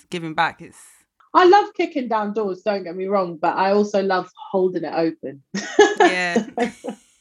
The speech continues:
Speaker 1: It's important because I think people, sometimes I feel like there's, you don't realise that when you don't keep that door open, that the community dies, because without new, you know, blood, without new people coming in,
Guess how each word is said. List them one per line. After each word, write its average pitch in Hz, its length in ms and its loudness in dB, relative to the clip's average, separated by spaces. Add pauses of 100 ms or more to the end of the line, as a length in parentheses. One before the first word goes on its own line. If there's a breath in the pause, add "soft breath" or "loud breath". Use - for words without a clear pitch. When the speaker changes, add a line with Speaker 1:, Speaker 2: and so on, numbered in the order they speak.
(480 loud breath)
Speaker 1:
It's 302 180 -8
important 330 480 -8
because 254 100 -10
I 240 80 -4
think 254 380 -12 (400)
people, 311 380 -12
sometimes 302 440 -8 (220)
I 233 60 -8
feel 240 160 -12
like 190 180 -10
there's, 190 260 -12 (1040)
you 202 120 -14
don't 240 160 -8
realise 220 320 -6
that 180 160 -10
when 202 400 -12
you 180 600 -14 (140)
don't 208 220 -8
keep 208 160 -20
that 170 160 -12
door 165 180 -16
open, 160 540 -18 (600)
that - 220 -6
the 180 60 -12
community 190 420 -14
dies, 175 460 -2
because 170 500 -16 (560)
without 190 360 0 (280)
new, 190 580 -10
you 180 120 -12
know, 165 140 -8
blood, 175 380 -2
without 165 380 -10
new 175 140 -14
people 170 360 -18
coming 170 280 -14
in, 160 340 -14